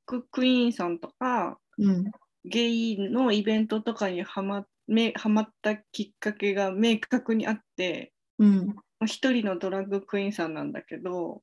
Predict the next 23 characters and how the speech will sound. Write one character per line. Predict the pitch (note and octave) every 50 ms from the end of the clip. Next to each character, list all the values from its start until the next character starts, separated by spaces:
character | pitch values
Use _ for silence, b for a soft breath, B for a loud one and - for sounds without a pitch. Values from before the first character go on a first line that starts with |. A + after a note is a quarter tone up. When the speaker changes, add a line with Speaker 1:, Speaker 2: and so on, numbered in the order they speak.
| -
Speaker 2:
う | - G#3
ん。 | G3+ F#3+ F#3 G3 - _ _ _ _ _ _
Speaker 1:
そ | - - A#3
の | A#3 B3 B3+ B3+
人 | - - A3 G#3 G#3+
は | A#3 B3 A#3+ A3 G3
な | F#3+ G3+ G#3
ん | G#3
か | - F3 E3 - - _ _ _ -
イ | - G3+
ベ | F3+ A3+ A#3 A3+
ン | A3+
ト | A3 A3+ A3
の | A3 A3 G#3
デ | F3+
ィ | F3+ G#3 G#3 G#3
ー | F#3+
ジ | G3 A3
ェ | G#3+ G#3
ー | F#3+
を | E3+
や | E3 E3
っ | E3